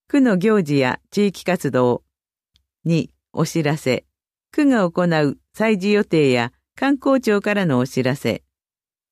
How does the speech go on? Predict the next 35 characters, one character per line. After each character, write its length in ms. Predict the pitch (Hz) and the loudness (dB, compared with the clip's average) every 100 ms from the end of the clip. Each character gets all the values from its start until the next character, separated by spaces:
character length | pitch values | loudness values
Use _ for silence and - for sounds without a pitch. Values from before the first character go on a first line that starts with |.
| _ _ _ _ _ | _ _ _ _ _
七 260 | - - 285 | -16 -4 0
月 320 | 269 262 233 | 0 0 -2
十 280 | 208 233 226 | 2 2 2
一 220 | 226 220 | 0 0
日 220 | 214 226 | -2 -2
か 120 | - 139 | -2 -2
ら 140 | 131 | -2
十 260 | 131 170 170 | 0 0 0
七 240 | 165 160 | 0 0
日。 480 | 135 127 - 117 - _ _ _ _ _ _ _ _ _ _ _ _ _ - | -2 -4 -4 -6 -6 _ _ _ _ _ _ _ _ _ _ _ _ _ -4
教 100 | 190 202 | -2 0
え 240 | 277 262 240 | 0 2 0
て 300 | - 190 - | 0 0 0
書 240 | - 208 | -2 -2
道 200 | 214 247 240 | 2 0 0
博 280 | 220 208 | -2 -2
物 240 | 202 208 - | -2 -2 -4
館、 320 | 127 123 104 - _ _ _ _ _ | -4 -4 -4 -12 _ _ _ _ _
書 200 | - 302 | -4 0
画 160 | 311 254 | 2 2
の 160 | 175 | 2
見 140 | 135 135 | 0 -2
方 280 | 185 180 170 | -4 -4 -6
っ 80 | - - | -8 -4
て。 220 | 127 208 _ _ _ _ _ _ _ _ _ - | -4 -4 _ _ _ _ _ _ _ _ _ -4
午 160 | 214 | -2
前 260 | 214 165 120 | 0 -2 -4
九 180 | - 269 | -4 0
時 120 | 247 | 2
二 140 | 208 | 0
十 140 | 190 233 | 0 -4
分 300 | - 165 139 | -2 -4 -2
か 120 | 127 | 0
ら 100 | 120 | 0
六 160 | 131 | -2